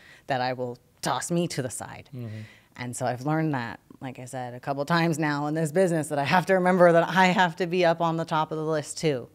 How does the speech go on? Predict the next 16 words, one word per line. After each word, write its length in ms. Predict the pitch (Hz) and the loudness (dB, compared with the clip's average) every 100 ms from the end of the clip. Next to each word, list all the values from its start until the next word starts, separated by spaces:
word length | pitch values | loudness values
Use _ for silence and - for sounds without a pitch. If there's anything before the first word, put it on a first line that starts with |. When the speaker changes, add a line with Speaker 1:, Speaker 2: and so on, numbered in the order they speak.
| _ _ _ _ - | _ _ _ _ -10
Speaker 1:
And 320 | 139 135 135 | -8 -4 -2
that, 260 | 139 139 - | -2 -4 -6
that's 280 | 135 135 | -6 -8
been 380 | - 143 139 131 | -8 -6 -6 -6
definitely 420 | 127 131 143 139 | -6 -6 -6 -8
eye-opening 640 | 139 139 139 127 135 131 135 _ _ | -8 -8 -8 -8 -10 -10 -14 _ _
for 100 | - | -10
my 120 | 131 127 | -10 -8
health 400 | 135 139 131 - | -8 -8 -8 -12
and 220 | 131 127 | -12 -10
then 140 | 131 131 | -10 -8
also 280 | 127 131 143 | -10 -10 -12
to 140 | - | -12
lead 240 | 139 139 131 | -10 -10 -12
by 100 | 123 | -14
example. 580 | 135 135 143 127 98 | -14 -10 -10 -10 -14